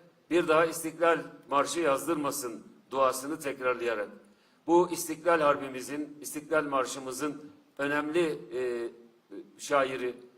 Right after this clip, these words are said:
Mehmet Akif Ersoy'u, milli kurtuluş mücadelemizin öncülerinden büyük dava adamı, aksiyon adamı Mehmet Akif Ersoy'u ben de rahmetle, şükranla, minnetle anıyorum. Akif'i de her okuduğumuzda geleceğe ilişkin fikirlerinden istifade ederek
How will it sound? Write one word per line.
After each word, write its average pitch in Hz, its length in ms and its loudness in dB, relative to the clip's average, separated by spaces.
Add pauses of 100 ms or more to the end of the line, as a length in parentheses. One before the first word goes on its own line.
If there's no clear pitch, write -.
(460)
Mehmet 143 260 0
Akif 143 300 0
Ersoy'u, 127 600 0
milli 131 300 -6
kurtuluş 147 420 -6
mücadelemizin 131 800 -4
öncülerinden 123 760 -4 (480)
büyük 190 280 -4
dava 139 300 6
adamı, 117 440 -2 (140)
aksiyon 156 380 -2
adamı 131 340 -2
Mehmet 127 320 -6
Akif 120 280 -4
Ersoy'u 127 440 -2 (400)
ben 143 180 -4
de 135 120 2
rahmetle, 131 520 -2
şükranla, 123 540 -6
minnetle 117 440 -6
anıyorum. 104 420 -8 (600)
Akif'i 160 460 2
de 170 300 4 (520)
her 185 160 6
okuduğumuzda 151 1080 0
geleceğe 151 420 -2
ilişkin 151 420 -4
fikirlerinden 131 680 -6
istifade 120 540 0
ederek 113 300 -2